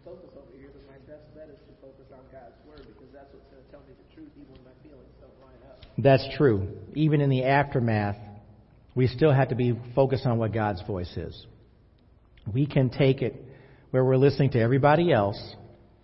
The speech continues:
Speaker 2: or even those people who are suicidal. What do you think their argument, what do you think their issue is?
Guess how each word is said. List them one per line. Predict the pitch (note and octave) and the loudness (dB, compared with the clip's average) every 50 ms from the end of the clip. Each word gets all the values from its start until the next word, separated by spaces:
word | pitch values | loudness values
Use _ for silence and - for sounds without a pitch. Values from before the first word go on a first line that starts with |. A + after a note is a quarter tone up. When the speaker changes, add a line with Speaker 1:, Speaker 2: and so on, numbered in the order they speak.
| _ _ _ _ _ _ _ _ _ - - | _ _ _ _ _ _ _ _ _ -10 -2
Speaker 2:
or | - C#3+ F3 | 4 6 6
even | A#3 A#3 A#3 F#3+ | 6 6 4 4
those | D#3 D3+ C#3+ C3+ - | 6 6 6 4 4
people | - D#3+ C#3 C#3 C#3 | 2 0 0 0 0
who | C3 C#3+ C3 | 0 2 2
are | A#2+ A2+ | 0 0
suicidal. | - - - C#3+ C3 A#2 - - D3 B2+ A#2+ G#2 - - - G#2 | -2 -2 -2 -2 -2 -2 -2 -2 0 0 0 0 -2 -4 -8 -6
What | A2 A#2+ | -4 -2
do | C3+ D3+ | 0 0
you | E3+ D#3+ | 0 2
think | E3+ E3 D3+ C3 D#3 | 2 0 0 2 2
their | C#3+ D3 D3 C#3+ - | 2 2 4 2 2
argument, | - C3 B2+ B2 A2 A2+ A#2 A2 | 0 0 0 0 0 -2 -4 -4
what | G#2+ C3 | -4 -2
do | C#3+ D#3 | -2 -2
you | D3 - | -2 -2
think | D#3 D3+ C#3 - - | -2 -2 -2 -2 -2
their | C#3 C#3 C#3+ C#3+ D3 | 0 0 2 0 0
issue | - A#2+ A2+ G#2 - - A2+ F#2 | -2 -4 -4 -4 -4 -4 -6 -6
is? | E2+ D2+ C#2+ - - - | -6 -8 -10 -12 -14 -18